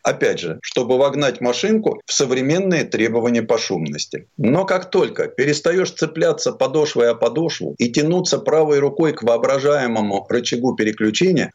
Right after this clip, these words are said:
в лучшем случае в руках оказывается ручка стеклоподъемника, проникаешься потрясающей логичностью управления. Немного бы добавить легкости включения передач, но можно перейти к двойному выжиму короткоходной педали сцепления,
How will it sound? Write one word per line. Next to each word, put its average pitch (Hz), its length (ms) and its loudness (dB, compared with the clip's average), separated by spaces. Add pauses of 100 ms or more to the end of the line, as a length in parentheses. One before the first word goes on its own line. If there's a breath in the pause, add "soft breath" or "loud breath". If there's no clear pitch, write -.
в 113 60 2
лучшем 170 360 2
случае 123 420 0
в 98 80 2
руках 123 320 2
оказывается 101 600 0
ручка 123 280 -2
стеклоподъемника, 120 1120 -2
проникаешься 160 960 0
потрясающей 160 800 0
логичностью 123 720 0
управления. 117 800 0
Немного 165 540 2
бы 170 140 0
добавить 160 560 0
легкости 160 560 0
включения 170 600 2
передач, 180 680 0
но 190 140 2
можно 247 320 2
перейти 156 420 2
к 156 80 -2
двойному 135 520 2
выжиму 147 460 0
короткоходной 139 720 0
педали 156 360 0
сцепления, 160 720 -2